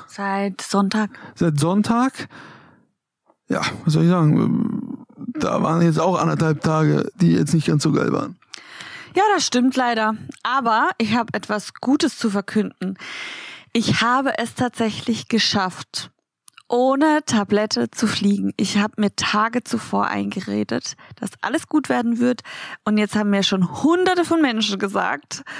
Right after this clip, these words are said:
Speaker 1: ungelogen, dass, dass sein Flugzeug einfach nicht so abstürzen kann. Es geht einfach nicht. Und das habe ich mir in den Kopf, ähm, einreden lassen.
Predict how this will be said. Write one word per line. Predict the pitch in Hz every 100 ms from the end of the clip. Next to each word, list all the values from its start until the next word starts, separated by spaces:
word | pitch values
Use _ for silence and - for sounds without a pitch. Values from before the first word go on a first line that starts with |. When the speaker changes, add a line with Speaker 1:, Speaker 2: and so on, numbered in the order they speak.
| 247 _
Speaker 1:
ungelogen, | 302 302 311 240 208 208 226 269 - - _
dass, | 226 240 - - - _ _
dass | 220 202
sein | 233
Flugzeug | 208 - 226 - 262 -
einfach | 196 220 247
nicht | 226 226
so | - -
abstürzen | 233 - - 196 -
kann. | 190 190 -
Es | 220 -
geht | - 247 - -
einfach | 214 196 190 190 -
nicht. | 196 190 - - - - - - 240 -
Und | 233 233 -
das | 269 -
habe | 277 262
ich | 240 -
mir | 240
in | 240
den | 220 208
Kopf, | - 220 220 - - -
ähm, | 208 208 208 202 202 -
einreden | 202 202 208 220 233 220
lassen. | 226 240 - 285